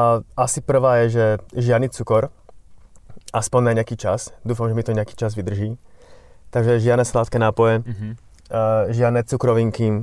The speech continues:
Speaker 1: žiadne krovky, eh, <laughs> žiadne, žiadne čokoládky. Lebo môj život je taký, že ja milujem sladké.
Speaker 2: Mm.
Speaker 1: A dokážem žiť normálne, že iba na sladkom. Takže toto je pre mňa akože taká, taká silná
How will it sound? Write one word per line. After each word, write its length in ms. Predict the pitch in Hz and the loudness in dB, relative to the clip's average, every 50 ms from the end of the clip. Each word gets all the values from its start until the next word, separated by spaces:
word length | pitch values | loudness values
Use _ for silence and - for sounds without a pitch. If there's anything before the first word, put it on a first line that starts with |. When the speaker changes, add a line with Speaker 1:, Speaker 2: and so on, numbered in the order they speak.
| 117 | -4
Speaker 1:
žiadne 240 | 104 113 120 110 117 117 | -2 0 2 2 2 2
krovky, 460 | - 123 110 107 - - - 104 107 107 - - | 2 2 0 0 -2 -4 -6 -4 -4 -4 -6 -10
eh, 480 | - - - 104 - - 143 143 131 147 | -10 -4 -2 0 2 4 4 4 4 4
<laughs> 0 | |
žiadne, 460 | 127 143 139 147 151 147 139 131 - - | 4 4 4 4 4 4 4 4 2 2
žiadne 540 | 131 127 131 131 131 131 131 131 123 117 - | 2 2 4 4 4 4 4 4 4 2 0
čokoládky. 800 | - - 139 120 - 123 120 110 113 - - - 123 120 123 123 - - - - - - - - - - - - - - | -2 -2 -2 2 2 2 2 2 2 -2 -4 -4 -4 -4 -4 -4 -10 -20 -20 -20 -20 -20 -20 -20 -20 -20 -20 -12 -6 0
Lebo 560 | 123 131 120 117 123 120 117 117 117 113 - - _ | 0 2 4 4 4 4 4 4 2 0 -4 -16 _
môj 300 | - 123 131 135 143 147 | -4 0 2 4 4 4
život 240 | 147 156 160 160 147 | 4 4 4 4 2
je 80 | 135 | 2
taký, 160 | 147 135 - 151 | 0 2 2 2
že 160 | 131 147 135 | 2 2 2
ja 20 | |
milujem 460 | 127 131 139 147 160 160 175 156 131 | 2 2 2 4 4 4 4 4 2
sladké. 560 | 120 - - - 110 - - - - - - - | 0 0 0 0 0 0 0 -4 -6 -6 -6 -8
Speaker 2:
Mm. 640 | - 104 101 104 101 101 104 101 101 98 92 87 - - - - - - - - - - | -14 -16 -14 -14 -14 -14 -14 -14 -16 -16 -18 -18 -20 -20 -20 -20 -20 -20 -20 -18 -8 -4
Speaker 1:
A 60 | 123 123 | -2 0
dokážem 420 | 120 131 - 147 139 127 135 131 | 0 2 2 2 2 4 2 2
žiť 220 | 123 117 131 120 | 2 2 0 0
normálne, 320 | 117 117 120 127 127 120 113 | 2 2 2 4 2 2 0
že 160 | 117 117 - - - | 0 -4 -6 -4 -2
iba 180 | 139 113 117 | 0 0 2
na 140 | 117 110 107 | 0 0 -2
sladkom. 480 | - - 110 110 - - 80 78 98 - | 0 0 -2 -2 -2 -6 -10 -10 -8 -6
Takže 480 | 104 104 107 107 107 107 104 98 - - - - - - - | -4 -4 -2 -2 -2 0 -2 -2 -4 -8 -18 -20 -20 -8 -2
toto 200 | - 131 - 139 | -2 0 2 2
je 80 | 131 | 2
pre 160 | - 131 127 123 | 2 2 2 4
mňa 100 | 127 120 | 2 0
akože 220 | - - 123 120 | 2 0 -2 0
taká, 320 | 113 117 113 127 117 113 110 | 0 0 2 2 2 0 0
taká 300 | - - 117 - 120 110 | 0 -4 -4 -2 -4 -4
silná 720 | - - - 131 127 127 123 123 117 117 113 110 113 - | -4 -4 0 2 2 2 2 2 0 0 0 -2 -4 -6